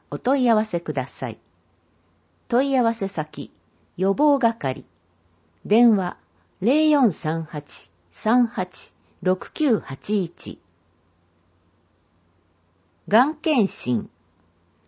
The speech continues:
ホームページ、一零零四二零八。令和四年度の集団検診は終了しました。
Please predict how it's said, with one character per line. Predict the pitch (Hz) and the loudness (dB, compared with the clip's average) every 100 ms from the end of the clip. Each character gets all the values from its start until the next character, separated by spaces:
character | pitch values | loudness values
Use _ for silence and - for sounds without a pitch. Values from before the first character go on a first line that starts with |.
| _ | _
ホ | - 285 | -2 0
ー | |
ム | 302 285 | 0 0
ペ | 277 240 | 2 2
ー | 143 | 2
ジ、 | - 107 _ _ _ _ _ | -2 -10 _ _ _ _ _
一 | 190 180 311 311 | -8 -4 0 4
零 | 294 214 | 4 4
零 | 143 151 104 - _ - | 4 2 0 -4 _ 0
四 | 208 302 311 | 0 2 2
二 | 277 226 127 | 4 4 2
零 | 131 170 175 | 2 2 0
八。 | 156 143 - - _ _ _ _ _ _ _ _ _ _ _ _ _ _ 208 | -6 -10 -14 -20 _ _ _ _ _ _ _ _ _ _ _ _ _ _ 0
令 | 330 330 | 2 6
和 | 214 | 4
四 | 165 180 | 4 4
年 | 233 233 | 4 4
度 | 156 131 | 4 0
の | 123 | -2
集 | - 247 | -2 0
団 | 240 247 | 4 4
検 | 226 226 170 | 4 0 0
診 | - 135 | -4 -2
は | 104 | -2
終 | 104 - 254 | -4 -2 2
了 | 226 202 | 2 2
し | - 160 | -2 -6
ま | 139 | -6
し | - | -10
た。 | - | -14